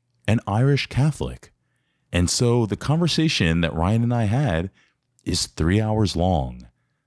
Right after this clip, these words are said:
I thought it would be a great idea to release this on both Hanukkah and Christmas.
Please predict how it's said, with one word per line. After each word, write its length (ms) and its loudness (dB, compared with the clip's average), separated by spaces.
I 200 0
thought 260 0
it 20 2
would 80 0
be 120 2
a 40 2
great 260 -2
idea 460 2
to 160 -2
release 340 2
this 440 0
on 180 2
both 260 2
Hanukkah 640 0
and 240 4
Christmas. 760 -2